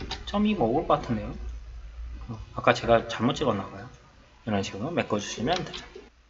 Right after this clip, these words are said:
그렇죠? 음, 이렇게 메꿔주면 이렇게 안에가 메꿔지는 거죠. 이게 어려우면 그냥 직사각형을 안에다가 넣으시면 돼요.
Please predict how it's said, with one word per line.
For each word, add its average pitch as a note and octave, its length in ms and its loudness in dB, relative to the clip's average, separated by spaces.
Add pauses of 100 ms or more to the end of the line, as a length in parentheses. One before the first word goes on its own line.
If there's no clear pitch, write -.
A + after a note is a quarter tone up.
(500)
그렇죠? B2+ 320 -4 (1040)
음, G#2 100 -6 (180)
이렇게 A#2 220 0
메꿔주면 G#2+ 680 2 (180)
이렇게 - 640 0 (200)
안에가 F#3 400 2 (1400)
메꿔지는 - 460 0
거죠. - 160 -18 (1400)
이게 D#3 200 12
어려우면 A2+ 640 12 (580)
그냥 C#3 520 10
직사각형을 B2 840 10
안에다가 C#3 540 2
넣으시면 G#2 400 -2
돼요. - 160 -10